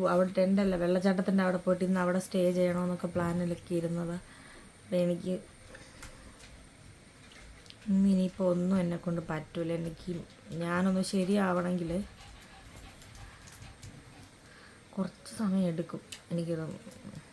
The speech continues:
ഇപ്പോഴാണ് ഞാൻ ഓർക്കുമ്പോൾ എത്രയോ പേര് മക്കളില്ലാത്തവർ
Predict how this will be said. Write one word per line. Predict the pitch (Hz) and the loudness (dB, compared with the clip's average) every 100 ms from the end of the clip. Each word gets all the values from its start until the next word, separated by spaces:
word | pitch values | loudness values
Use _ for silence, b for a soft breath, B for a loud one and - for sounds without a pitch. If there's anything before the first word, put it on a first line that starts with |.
| - - 196 | -14 -6 -4
ഇപ്പോഴാണ് | 185 202 202 190 | -2 2 4 4
ഞാൻ | 190 | 2
ഓർക്കുമ്പോൾ | 185 185 190 202 214 B B B B - | 0 0 2 0 -2 B B B B -4
എത്രയോ | 190 196 196 202 202 | 4 6 8 6 6
പേര് | 196 185 190 - - 190 | 4 4 2 0 -4 -4
മക്കളില്ലാത്തവർ | 170 185 190 185 180 180 180 | 0 2 4 4 2 4 6